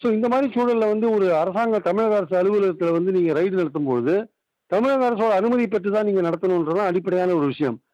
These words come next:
ஆனால் எந்த இடத்துல வேணா இஷ்டத்துக்கு போகலாம் அப்படின்ற நிலைமையில வந்து அந்த சட்டங்கள் வந்து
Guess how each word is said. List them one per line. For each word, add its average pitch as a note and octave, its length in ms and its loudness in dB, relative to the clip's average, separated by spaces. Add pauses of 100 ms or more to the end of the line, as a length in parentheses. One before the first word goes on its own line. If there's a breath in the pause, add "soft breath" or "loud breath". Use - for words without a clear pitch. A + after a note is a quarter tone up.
(200)
ஆனால் A#3 260 0
எந்த A3 280 2
இடத்துல A#3 120 -2
வேணா A#3 300 0
இஷ்டத்துக்கு G#3 340 -4
போகலாம் G3 440 0
அப்படின்ற F#3 200 0
நிலைமையில F#3 480 0
வந்து G#3 240 0
அந்த G3+ 200 0 (120)
சட்டங்கள் G3+ 380 0
வந்து F#3 320 0